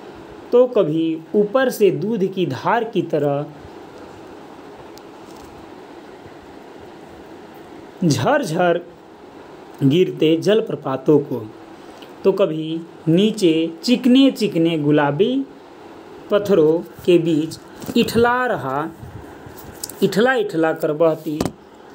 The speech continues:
चांदी की तरह कौंध मारती बनी ठनी तीस्ता नदी को। सिलीगुड़ी से ही हमारे साथ थी यह तीस्ता नदी,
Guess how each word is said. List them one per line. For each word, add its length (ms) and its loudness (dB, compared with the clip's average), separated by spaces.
चांदी 480 -2
की 200 -2
तरह 420 0
कौंध 260 2
मारती 760 -4
बनी 500 0
ठनी 280 2
तीस्ता 460 -2
नदी 280 0
को। 380 4
सिलीगुड़ी 580 2
से 440 2
ही 160 6
हमारे 520 2
साथ 340 0
थी 380 -4
यह 140 4
तीस्ता 460 -2
नदी, 300 -2